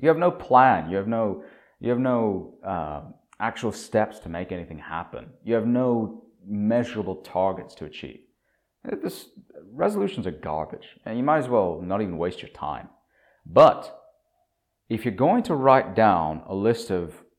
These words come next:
let's say, seven to ten things that you want to accomplish by the end of twenty twenty-three, and then you lay out the steps that will make those things happen, that's not resolution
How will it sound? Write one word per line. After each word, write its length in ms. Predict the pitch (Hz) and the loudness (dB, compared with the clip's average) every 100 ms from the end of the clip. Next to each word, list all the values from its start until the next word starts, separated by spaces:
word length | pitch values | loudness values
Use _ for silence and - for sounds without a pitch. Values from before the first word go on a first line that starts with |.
| _ | _
let's 240 | 113 - | -6 -4
say, 180 | - 104 | 0 -2
seven 320 | 95 143 135 | 0 0 0
to 80 | 143 | -2
ten 320 | 104 - 110 | -6 -2 -2
things 480 | 95 90 69 71 - _ _ _ _ _ - | -2 -6 -8 -14 -20 _ _ _ _ _ -6
that 200 | 120 120 | -4 -2
you 120 | 107 | 0
want 260 | 107 160 160 | 4 4 2
to 120 | 147 | -4
accomplish 400 | - 117 - - | -2 -2 -2 -6
by 180 | 90 90 | -4 -4
the 120 | 90 | -6
end 280 | - 120 139 | -6 -4 -4
of 100 | 104 | -6
twenty 280 | - 92 82 | -8 -10 -10
twenty-three, 580 | - 76 69 - - - _ _ _ _ _ _ _ _ _ _ _ _ _ _ _ | -12 -16 -18 -20 -20 -20 _ _ _ _ _ _ _ _ _ _ _ _ _ _ _
and 280 | 135 131 120 | 6 6 6
then 180 | 131 156 | 6 6
you 120 | 135 | 2
lay 340 | 110 104 139 139 | 2 4 4 4
out 160 | 120 | 2
the 80 | 98 | -4
steps 460 | - 123 101 - - | -6 0 0 -2 -8
that 120 | 95 | -6
will 140 | 101 | -4
make 400 | 92 95 117 - | -4 -2 -4 -4
those 220 | 101 92 | -8 -8
things 220 | - 85 - | -10 -14 -8
happen, 480 | 113 127 135 - - _ _ _ _ _ - | -2 -2 -2 -12 -16 _ _ _ _ _ -18
that's 420 | 95 123 220 - | 2 4 4 2
not 240 | 160 156 104 | -2 -2 2
resolution 800 | 123 107 95 113 120 - 69 71 | 0 0 -4 -4 -4 -10 -14 -18